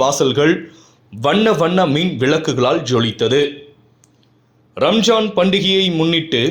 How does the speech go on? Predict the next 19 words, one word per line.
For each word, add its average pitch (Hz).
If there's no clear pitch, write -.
பெரும்பாலான 196
முஸ்லிம்கள் 143
ஆடுகளை 185
வாங்கி 143
அதனை 139
வெட்டி 143
ஏழைகளுக்கு 151
ஆட்டு 214
இறைச்சி 160
அன்னதானம் 151
வழங்கினர். 113
இதேபோன்று 156
ஒரு 151
சிலர் 160
ஆட்டுக்கறி 202
வாங்கி 156
ஏழைகளுக்கு 170
தானம் 143
வழங்கினர். 113